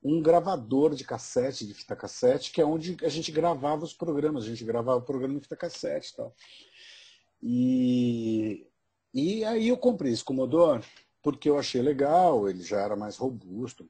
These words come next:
puta computador comparado com aquele outro e tal, e era mais bonitão e tal.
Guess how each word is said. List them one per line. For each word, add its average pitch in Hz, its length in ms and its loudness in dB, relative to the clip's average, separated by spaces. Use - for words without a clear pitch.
puta 123 220 -10
computador 104 540 -6
comparado 101 500 -4
com 107 80 -10
aquele 104 280 -8
outro 110 400 -4
e 87 120 -18
tal, 113 260 -4
e 90 140 -6
era 95 180 -4
mais 92 180 -10
bonitão 131 680 -8
e - 40 -20
tal. 165 200 -10